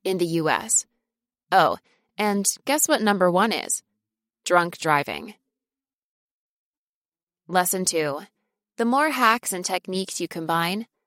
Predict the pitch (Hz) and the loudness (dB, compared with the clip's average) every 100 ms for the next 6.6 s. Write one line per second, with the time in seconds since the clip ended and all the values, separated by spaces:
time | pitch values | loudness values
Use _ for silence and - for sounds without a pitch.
0 | _ 185 170 180 220 240 247 196 180 214 | _ -4 0 2 0 -2 -2 -2 -2 -2
1 | 196 170 160 151 156 135 160 - - _ | -2 -2 -2 -4 -4 -4 -4 -8 -10 _
2 | _ _ _ _ _ _ _ _ _ - | _ _ _ _ _ _ _ _ _ -4
3 | 247 269 330 - 202 180 185 170 165 165 | -2 0 -2 -4 -4 -4 -4 -2 -2 -2
4 | 175 165 165 170 165 - 262 208 - - | -6 -8 -8 -6 -6 0 2 2 0 -4
5 | - 196 185 170 208 190 - 180 165 160 | -2 -2 -2 -2 -2 -2 -2 -2 -2 -6
6 | 160 - 254 98 85 - | -10 -2 0 0 -4 -14